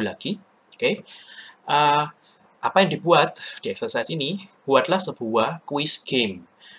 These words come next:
atau trivia game, mirip seperti Who Wants to Be Millionaire. Ada pertanyaan, kemudian ada empat pilihan jawaban,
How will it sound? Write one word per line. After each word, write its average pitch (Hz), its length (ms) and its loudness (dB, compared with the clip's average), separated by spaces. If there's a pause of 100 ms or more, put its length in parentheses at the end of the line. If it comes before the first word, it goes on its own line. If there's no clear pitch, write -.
(100)
atau 123 280 0
trivia 151 680 -2
game, 101 440 -4 (520)
mirip 131 320 0
seperti 160 600 -4 (100)
Who 110 160 -6
Wants 120 320 2
to 127 120 -8
Be 110 160 -8
Millionaire. 104 600 -6 (480)
Ada 123 360 0
pertanyaan, 135 960 -4
kemudian 131 560 -4
ada 151 320 -2
empat 156 420 -4
pilihan 147 380 -2
jawaban, 123 720 0